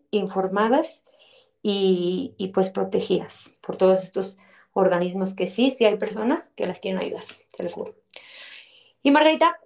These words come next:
antes de que terminemos, por favor, quiero que nos compartas,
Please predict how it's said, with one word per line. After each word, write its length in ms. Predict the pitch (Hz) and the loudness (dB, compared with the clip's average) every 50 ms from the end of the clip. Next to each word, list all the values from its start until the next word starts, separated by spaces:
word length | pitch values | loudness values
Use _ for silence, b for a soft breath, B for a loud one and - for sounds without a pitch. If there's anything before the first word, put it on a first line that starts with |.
| _ - | _ -6
antes 260 | 285 285 294 381 370 | -4 -4 -4 -4 -6
de 60 | 381 269 | -6 -6
que 80 | 254 | -8
terminemos, 480 | - 220 208 196 190 175 180 208 - - | -8 -8 -10 -10 -12 -14 -16 -16 -18 -20
por 180 | _ - 190 190 | _ -14 -12 -10
favor, 380 | - - 180 175 170 165 170 - - _ _ _ _ _ _ | -4 -2 -2 0 0 -2 -4 -8 -16 _ _ _ _ _ _
quiero 180 | - 220 262 285 | -2 -2 -2 -2
que 60 | - | -4
nos 160 | 233 196 - | -8 -12 -10
compartas, 800 | - 185 175 - - 170 165 170 - - - - - - - - | -12 -14 -10 -2 -2 -2 -2 -2 -8 -12 -12 -12 -12 -18 -20 -20